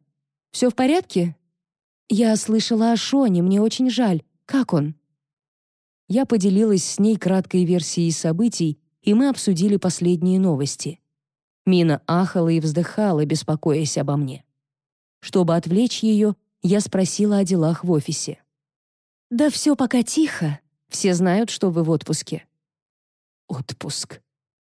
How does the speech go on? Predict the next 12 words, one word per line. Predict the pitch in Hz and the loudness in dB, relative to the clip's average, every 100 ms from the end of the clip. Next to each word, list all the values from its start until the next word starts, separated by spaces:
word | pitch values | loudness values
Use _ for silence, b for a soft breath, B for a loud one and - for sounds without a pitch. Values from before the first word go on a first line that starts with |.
| _ - | _ 0
Неужели | 190 170 165 208 240 | 2 2 2 2 2
это | 226 | 0
подходящее | 220 - 220 196 160 139 151 139 | -4 -2 0 2 2 0 -2 -2
слово | - 165 180 165 | -2 -2 0 0
для | 156 | 0
нашего | 151 156 - 143 | 0 0 -2 -6
кошмара?» | 147 151 - 151 160 147 _ _ _ _ _ _ _ _ _ | -4 -4 -2 -6 -8 -14 _ _ _ _ _ _ _ _ _
«Сегодня | - - 233 254 240 220 | -6 0 2 4 2 4
были | 247 240 | 4 2
похороны | 254 262 - 240 233 233 | 2 2 2 2 4 4
Мэгги | 226 240 190 | 4 2 2
Льюис», | 226 226 277 302 185 135 - | 2 4 4 4 2 0 -8